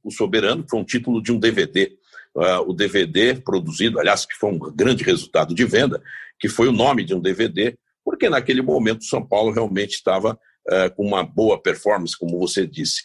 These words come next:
Nós ganhamos dois mil e cinco tudo, né? O Paulista, Libertadores e Mundial, e depois a sequência do Triexa,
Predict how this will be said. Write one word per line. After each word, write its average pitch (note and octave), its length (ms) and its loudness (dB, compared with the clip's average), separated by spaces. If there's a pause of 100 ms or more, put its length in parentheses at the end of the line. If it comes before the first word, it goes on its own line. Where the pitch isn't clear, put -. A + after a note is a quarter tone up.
(260)
Nós F2+ 180 0
ganhamos G2+ 380 0
dois F#2+ 220 0
mil F#2 140 2
e - 20 -2
cinco - 480 -2
tudo, A#2 300 2
né? G2+ 120 4
O B2 80 2
Paulista, F2+ 480 0
Libertadores E2 600 0
e F2 40 -8
Mundial, G2+ 440 2 (240)
e A2+ 60 0
depois A#2+ 440 2 (200)
a - 80 0
sequência B2 560 0
do A2 180 -2
Triexa, G#2+ 640 0